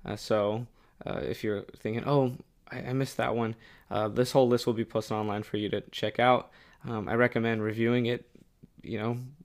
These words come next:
regularly if needed, if it's something that, that you experience or connect with. Okay, so number one, this one's pretty common. One of my most favorites, all or nothing thinking.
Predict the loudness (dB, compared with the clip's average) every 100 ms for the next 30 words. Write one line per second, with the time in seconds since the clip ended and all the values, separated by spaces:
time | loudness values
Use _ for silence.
0 | _ 2 6 8 6 6 4 2 0 2
1 | 0 -2 -4 -6 -4 -2 -2 -6 -8 -20
2 | -20 -14 -8 -4 -2 -4 -2 -2 -2 -4
3 | -6 -4 -4 -2 -4 -4 -12 -20 -12 -12
4 | -2 2 6 4 4 2 6 6 4 2
5 | 0 -2 -6 -6 -6 -2 0 0 -2 -4
6 | -8 -12 -14 -20 -20 -20 -12 2 6 6
7 | 6 4 4 6 6 2 -2 -2 4 6
8 | 6 4 2 0 0 0 0 -2